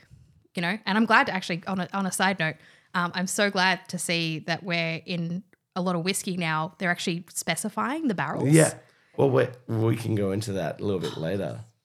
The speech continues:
Speaker 2: Yeah, 'cause it, th-, these, this is, again, my intera-,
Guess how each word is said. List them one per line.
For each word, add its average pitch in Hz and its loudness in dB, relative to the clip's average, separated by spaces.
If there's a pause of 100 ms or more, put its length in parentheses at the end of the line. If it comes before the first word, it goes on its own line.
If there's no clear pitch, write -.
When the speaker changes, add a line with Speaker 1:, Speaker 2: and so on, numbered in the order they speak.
Speaker 2:
Yeah, 104 -2
'cause 110 0
it, 147 2
th-, 170 -6
these, 143 0
this 135 -4
is, 117 -2
again, 110 0
my 98 -4
intera-, 98 -6